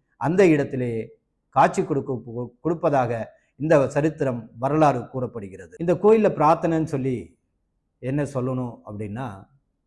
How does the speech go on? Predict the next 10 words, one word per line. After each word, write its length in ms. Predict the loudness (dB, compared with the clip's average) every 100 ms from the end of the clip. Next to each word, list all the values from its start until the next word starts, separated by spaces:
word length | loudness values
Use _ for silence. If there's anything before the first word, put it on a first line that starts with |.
| _ _ _
இந்த 200 | 0 2
கோயில்ல 760 | 4 4 4 2 0 -4 -8
எதை 320 | 2 4 4 2
நினைத்து 400 | 2 0 -2 0
வேண்டினாலும், 720 | 0 0 -2 -6 -6 -10 -14 _ _ _ _ -2
ஈசனை 720 | 0 2 2 2 0 -4 -14 -12 -10 -12 -8
நம்பி 640 | -4 2 4 4 0 -10 -6
மனமுருகி 500 | -2 -2 0 0 0
வேண்டும் 360 | -2 -4 -4 -6
போது 480 | -4 -4 -6 -10